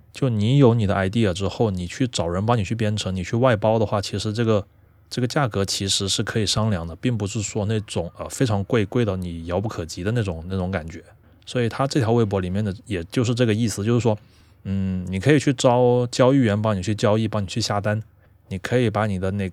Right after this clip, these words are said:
个财务分析，呃，外包给那些四大会计事务所，然后基本面的分析你也可以和你的团队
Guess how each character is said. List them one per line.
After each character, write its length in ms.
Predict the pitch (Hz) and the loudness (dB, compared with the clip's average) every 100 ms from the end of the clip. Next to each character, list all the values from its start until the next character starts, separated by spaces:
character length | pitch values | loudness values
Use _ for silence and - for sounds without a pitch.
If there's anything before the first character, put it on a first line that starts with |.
| - | -4
个 420 | 107 92 87 85 | -2 -2 -2 -6
财 220 | - - 95 | -6 -4 0
务 100 | 120 | 0
分 220 | 113 107 | 0 -4
析， 320 | - 107 104 - | -2 -4 -4 -6
呃， 140 | 92 85 | -8 -2
外 200 | 107 113 | 2 4
包 180 | 104 107 | 4 2
给 200 | 95 87 | 0 -4
那 180 | 98 | -4
些 260 | 87 92 90 - _ - | -4 -6 -8 -10 _ -10
四 160 | - | -4
大 120 | 110 110 | 0 0
会 140 | 113 | 0
计 160 | 107 101 | 0 -2
事 160 | - | -2
务 100 | 107 | -2
所， 300 | 101 92 87 - _ _ - | -4 -4 -6 -10 _ _ -20
然 160 | - 101 | -6 -4
后 60 | |
基 160 | 110 135 | -2 0
本 100 | 107 | 2
面 160 | 123 123 | 2 0
的 60 | |
分 200 | 101 117 | -2 -2
析 140 | 110 113 | -2 -2
你 120 | 107 | 0
也 120 | 110 | -2
可 220 | 113 110 | -2 -2
以 100 | 107 | -2
和 160 | 92 110 | -2 -2
你 160 | 98 | -4
的 80 | 90 | -6
团 260 | 90 - 101 | -8 -6 -2
队 220 | 127 - | 0 0